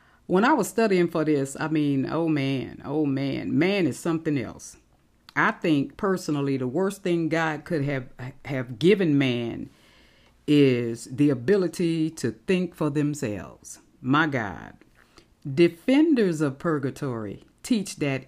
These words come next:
it will be a time and a place of suffering, something similar to the lake of fire, but not as severe and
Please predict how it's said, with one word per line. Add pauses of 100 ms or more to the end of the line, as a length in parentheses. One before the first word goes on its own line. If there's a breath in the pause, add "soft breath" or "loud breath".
it
will
be
a
time
and
a
place
of
suffering, (800 soft breath)
something
similar
to
the
lake
of
fire, (880 soft breath)
but
not (100)
as
severe
and